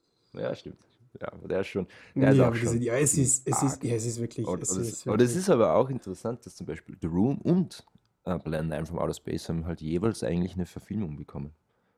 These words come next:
Speaker 1: Also es gibt den Film Ed Wood von Tim Burton.
Speaker 2: Hm, ja, so eine gewisse
Speaker 1: John-,
Speaker 2: Art
Speaker 1: mit
Speaker 2: von
Speaker 1: Johnny Depp
Speaker 2: Biopic
Speaker 1: als
Speaker 2: über, über den
Speaker 1: Johnny Depp als, äh, Ed Wood und es ist quasi ein Biopic, aber es dreht sich hauptsächlich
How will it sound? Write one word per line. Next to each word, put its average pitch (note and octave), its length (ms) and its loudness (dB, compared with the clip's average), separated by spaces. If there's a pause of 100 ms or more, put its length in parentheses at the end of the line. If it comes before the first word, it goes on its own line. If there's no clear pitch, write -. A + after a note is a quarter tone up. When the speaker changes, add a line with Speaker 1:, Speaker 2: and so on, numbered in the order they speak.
Speaker 1:
Also D2 140 -8
es - 100 -12
gibt - 180 -4
den D2+ 100 -2
Film E2 420 0 (640)
Ed - 240 -6
Wood E2 240 0 (240)
von - 160 -18
Tim E2+ 180 -6
Burton. D#2 300 -8 (640)
Speaker 2:
Hm, F3 180 8
ja, C3 100 8
so A#2+ 160 4
eine A#2 180 2
gewisse B2+ 380 0
Speaker 1:
John-, B2 140 0
Speaker 2:
Art A2 80 0
Speaker 1:
mit - 80 -2
Speaker 2:
von B2 80 4
Speaker 1:
Johnny F2 160 6
Depp - 200 0
Speaker 2:
Biopic - 240 -6 (240)
Speaker 1:
als - 280 -6
Speaker 2:
über, B2+ 320 -4 (140)
über C3 260 -2
den A#2+ 180 0
Speaker 1:
Johnny F2 220 2
Depp F2 200 -2
als, E2+ 200 -2
äh, - 340 -2
Ed - 240 -8
Wood F2+ 240 -2
und D#2+ 80 -4
es D#2+ 120 -6
ist - 60 -20
quasi D2 260 -8
ein - 40 -20
Biopic, D#2 400 -2
aber D#2 80 -2
es D#2 100 -6
dreht - 260 -6
sich - 120 -4
hauptsächlich - 580 -6